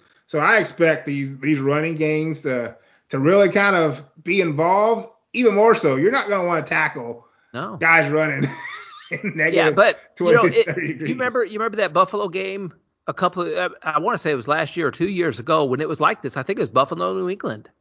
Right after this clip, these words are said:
Speaker 1: Yeah.
Speaker 2: I think. And, and, I mean, all they did was play between the thirty-yard lines. That's
Speaker 1: Mm-hmm.
Speaker 2: it. And they just, I mean, they didn't score a point. The punts were going backwards. You remember that? I mean, that,
Speaker 1: Yeah.
Speaker 2: and it was cold, and, I mean, it was nasty.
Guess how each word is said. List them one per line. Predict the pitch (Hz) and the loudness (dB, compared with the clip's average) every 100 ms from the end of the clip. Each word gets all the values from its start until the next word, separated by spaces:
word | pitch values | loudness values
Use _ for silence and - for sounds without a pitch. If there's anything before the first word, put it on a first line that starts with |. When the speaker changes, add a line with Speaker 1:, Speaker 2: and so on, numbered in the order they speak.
| _ | _
Speaker 1:
Yeah. | 139 127 | -6 -4
Speaker 2:
I | |
think. | 139 208 - _ _ _ | -2 -4 -6 _ _ _
And, | 165 160 | 0 0
and, | 139 165 160 139 - - | -2 -2 -2 -4 -8 -4
I | |
mean, | 165 147 131 | -2 -2 -2
all | 170 | -2
they | 208 | -2
did | 160 | -2
was | 196 | -6
play | - 156 | -2 -2
between | 147 - 160 | -2 -6 -6
the | 117 | -2
thirty-yard | 143 165 147 139 196 | 0 0 0 2 2
lines. | 127 85 85 - _ _ _ _ | -2 -10 -12 -20 _ _ _ _
That's | 131 143 | -4 0
Speaker 1:
Mm-hmm. | 240 | 0
Speaker 2:
it. | - - | -2 -6
And | 156 | -4
they | 143 | -2
just, | 147 160 | 0 0
I | 160 | -2
mean, | 147 139 | -2 0
they | 143 | 2
didn't | 180 185 | 2 0
score | - 160 165 | -4 0 0
a | |
point. | - 147 180 - - _ | 2 0 0 -2 -14 _
The | 123 | -10
punts | 107 185 - | 2 2 2
were | 165 | -2
going | 156 170 117 | 0 0 0
backwards. | 131 170 - 247 233 - _ _ _ - | 0 0 -2 -6 -6 -18 _ _ _ -4
You | 143 | 0
remember | 262 | 0
that? | 339 381 - 196 | 0 -4 -4 -2
I | |
mean, | 208 220 | -2 2
that, | 359 | 2
Speaker 1:
Yeah. | 403 - _ _ | 2 -6 _ _
Speaker 2:
and | 185 | -2
it | 214 | -2
was | 220 | -4
cold, | - 185 240 403 370 | 0 2 2 0 -4
and, | 214 220 | -8 -4
I | 220 | -2
mean, | 175 185 | -2 -2
it | 233 | -2
was | 233 151 | -2 -2
nasty. | 180 180 - 190 | -4 -4 -4 -4